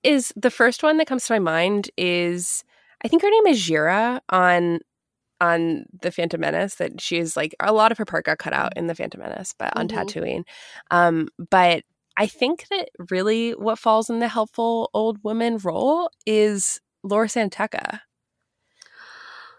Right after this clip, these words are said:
Speaker 2: Lor San Tekka.
Speaker 1: Do, I mean,
Speaker 2: I
Speaker 1: don't you
Speaker 2: love
Speaker 1: think?
Speaker 2: him.
Speaker 1: Like, I think that Lor San Tekka is that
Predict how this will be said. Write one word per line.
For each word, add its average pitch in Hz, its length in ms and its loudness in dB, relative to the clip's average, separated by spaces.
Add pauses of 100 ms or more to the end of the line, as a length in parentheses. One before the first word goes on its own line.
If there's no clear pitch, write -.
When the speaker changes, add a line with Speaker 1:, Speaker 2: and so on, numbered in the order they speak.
(500)
Speaker 2:
Lor 339 240 0
San 226 300 -6
Tekka. 202 640 -10
Speaker 1:
Do, 302 80 4
I 320 80 2
mean, 320 140 4
Speaker 2:
I - 20 2
Speaker 1:
don't 320 160 4
you 440 60 4
Speaker 2:
love 381 100 2
Speaker 1:
think? 190 320 -2
Speaker 2:
him. 190 60 -14 (160)
Speaker 1:
Like, 247 300 0
I 277 120 4
think 320 260 0
that 320 380 2 (240)
Lor 233 400 0
San 233 220 -2
Tekka 226 500 0
is 202 360 -2
that 185 340 2